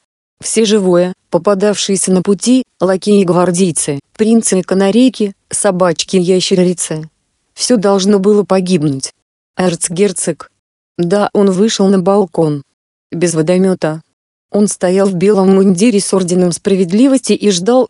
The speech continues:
когда рвавшиеся на штурм взберутся по спинам к головам своих товарищей на балкон. Он ждал, когда они объединятся с отрядом длинных ножей,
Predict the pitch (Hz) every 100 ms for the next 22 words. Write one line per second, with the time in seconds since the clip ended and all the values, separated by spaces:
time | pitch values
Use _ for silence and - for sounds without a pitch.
0 | _ - 175 180 180 175 165 - 170 -
1 | 170 175 - 254 254 196 170 165 185 175
2 | - 165 190 - 226 226 190 185 196 196
3 | 202 202 - 208 - 202 240 277 247 202
4 | 190 185 196 226 254 269 - - 202 170
5 | 233 254 - - 175 170 185 175 170 185
6 | 170 202 254 247 220 254 214 196 170 180
7 | 175 190 214 208 196 175 180 180 240 240